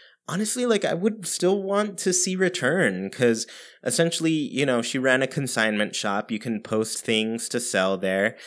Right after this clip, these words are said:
and then characters would come and you would get the money for how much it sold,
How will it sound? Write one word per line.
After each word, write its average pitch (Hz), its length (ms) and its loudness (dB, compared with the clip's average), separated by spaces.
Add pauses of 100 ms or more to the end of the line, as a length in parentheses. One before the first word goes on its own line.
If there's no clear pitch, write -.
(160)
and 120 140 0
then 120 240 2 (180)
characters 123 520 0
would 120 200 0
come 110 340 0
and 110 120 0
you 107 80 0
would 107 220 -2
get 101 380 0 (100)
the 117 100 0
money 123 400 0
for 110 440 0
how 113 180 -4
much 110 180 -4
it - 140 -6
sold, 90 400 0